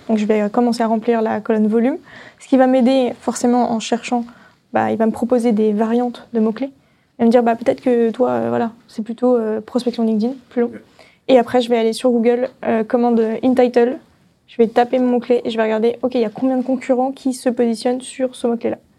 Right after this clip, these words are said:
Speaker 2: OK. Tu les quantifies comme ça, euh, à vue d'œil, euh, nombre de, nombre de résultats et,
Speaker 1: Nombre de
Speaker 2: euh,
Speaker 1: résultats
Speaker 2: tu
Speaker 1: et
Speaker 2: regardes
Speaker 1: après,
Speaker 2: les,
Speaker 1: euh,
Speaker 2: les, les noms qui sortent, quoi.
Speaker 1: C'est ça. Et
Speaker 2: Ok.
Speaker 1: après, léger ra-, léger ratio, volume, concurrence.
Speaker 2: OK.
Speaker 1: OK.
Speaker 2: Ok.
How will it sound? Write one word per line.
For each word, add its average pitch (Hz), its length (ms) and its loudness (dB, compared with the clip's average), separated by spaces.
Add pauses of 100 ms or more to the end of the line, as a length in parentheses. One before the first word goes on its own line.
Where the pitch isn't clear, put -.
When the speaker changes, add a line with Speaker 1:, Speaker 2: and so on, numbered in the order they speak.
(280)
Speaker 2:
OK. 104 160 -6 (880)
Tu - 120 -20
les 101 60 -4
quantifies 107 320 -6
comme 104 160 -4
ça, 107 300 0
euh, 92 220 -2
à - 40 -6
vue 92 140 -12
d'œil, 107 280 -2
euh, 98 580 -6 (160)
nombre 104 220 -18
de, 107 220 -6
nombre 113 200 -4
de 113 60 -2
résultats 107 720 0
et, 139 100 -6
Speaker 1:
Nombre 269 160 2
de 262 60 2
Speaker 2:
euh, 262 40 8
Speaker 1:
résultats 247 560 4
Speaker 2:
tu 247 80 0
Speaker 1:
et 233 40 4
Speaker 2:
regardes 208 240 2
Speaker 1:
après, 196 400 0
Speaker 2:
les, 131 60 -10
Speaker 1:
euh, - 20 -12
Speaker 2:
les, 95 160 -12
les 95 120 -14
noms - 80 -16
qui - 140 -14
sortent, - 180 -10
quoi. - 220 -20
Speaker 1:
C'est - 80 -20
ça. - 100 -4
Et - 100 -6
Speaker 2:
Ok. 226 60 0
Speaker 1:
après, 233 280 0 (180)
léger 240 280 4
ra-, 233 200 0
léger 233 320 4
ratio, 240 420 2
volume, 240 240 4
concurrence. 220 560 -4
Speaker 2:
OK. - 160 -8 (220)
Speaker 1:
OK. 240 80 -18 (440)
Speaker 2:
Ok. 120 220 -6